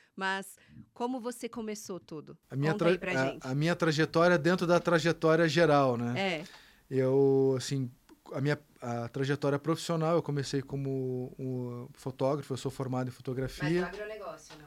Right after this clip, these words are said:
Speaker 1: não?
Speaker 2: Não, eu comecei, inclusive fiz um estágio, eu trabalhei alguns meses na Folha de São Paulo, tal, tentei ser fotógrafo, mas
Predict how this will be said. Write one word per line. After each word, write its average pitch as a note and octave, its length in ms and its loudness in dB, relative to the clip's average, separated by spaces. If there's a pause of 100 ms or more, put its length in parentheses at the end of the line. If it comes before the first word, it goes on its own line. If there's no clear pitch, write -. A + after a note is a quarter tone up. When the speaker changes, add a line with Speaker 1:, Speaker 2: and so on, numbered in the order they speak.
(140)
Speaker 1:
não? B2 80 -10
Speaker 2:
Não, G#2+ 460 -6
eu A2+ 80 -20
comecei, B2 460 -2
inclusive B2+ 360 -4
fiz C#3+ 260 -2
um - 20 -2
estágio, B2+ 520 -2
eu A2 40 -10
trabalhei A#2+ 560 -2 (360)
alguns A#2 360 -4
meses B2 480 0
na A#2 160 -6
Folha B2+ 260 -4
de B2 80 -8
São A#2+ 160 -6
Paulo, B2 520 -2
tal, A#2+ 200 -6
tentei C#3 520 0
ser D3 400 0 (340)
fotógrafo, C#3+ 600 0
mas D3+ 420 0